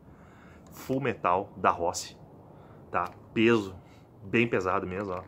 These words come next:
Muito legal, ó. Uma baita de uma arma. O valor dele já é mais elevado por ser de metal, né? Ele vai o gás aqui, ó, cilindro, C O dois, vamos colocar, instalar aqui. Vamos lá.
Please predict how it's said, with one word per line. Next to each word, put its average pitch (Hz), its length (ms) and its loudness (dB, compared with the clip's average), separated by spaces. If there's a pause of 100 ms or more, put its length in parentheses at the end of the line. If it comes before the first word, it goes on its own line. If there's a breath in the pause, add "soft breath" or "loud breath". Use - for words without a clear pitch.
(920)
Muito 101 440 -2
legal, 85 280 -6
ó. - 120 -20 (2000)
Uma 131 180 -12 (100)
baita 110 460 4
de 117 60 -4
uma 120 120 2
arma. 85 220 0
O 85 60 -14
valor 101 240 0
dele 110 160 2
já 110 100 4
é 104 60 6
mais 101 160 2
elevado 95 420 0
por 110 140 -10
ser - 120 -6
de 92 80 -6
metal, 98 440 0
né? 101 200 -2 (520 loud breath)
Ele 101 120 0
vai 92 200 4
o 90 80 0
gás 87 240 0
aqui, 95 200 -4
ó, 107 200 0 (180)
cilindro, 104 560 -8 (1120)
C - 180 -2
O 87 60 0
dois, 101 260 0
vamos 92 200 -4
colocar, 95 360 -2
instalar 92 380 0
aqui. 123 340 -4 (400)
Vamos 90 160 -8
lá. 123 180 -2